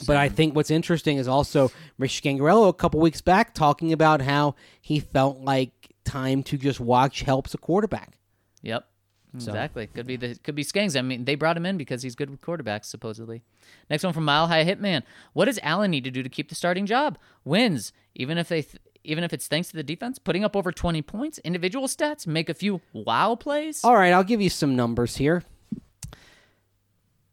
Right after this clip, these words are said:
Speaker 1: I think you gotta have a two-to-one touchdown interception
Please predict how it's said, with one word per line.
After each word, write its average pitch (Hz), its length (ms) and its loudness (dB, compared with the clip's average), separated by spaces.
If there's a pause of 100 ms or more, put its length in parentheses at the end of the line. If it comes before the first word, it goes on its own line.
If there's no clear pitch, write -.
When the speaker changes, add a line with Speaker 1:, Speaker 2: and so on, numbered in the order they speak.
(160)
Speaker 1:
I 151 80 -2
think 147 220 2
you 131 80 -4
gotta 147 240 6
have 143 140 4
a 123 60 2
two-to-one 165 580 2
touchdown 139 500 -2
interception 139 680 -4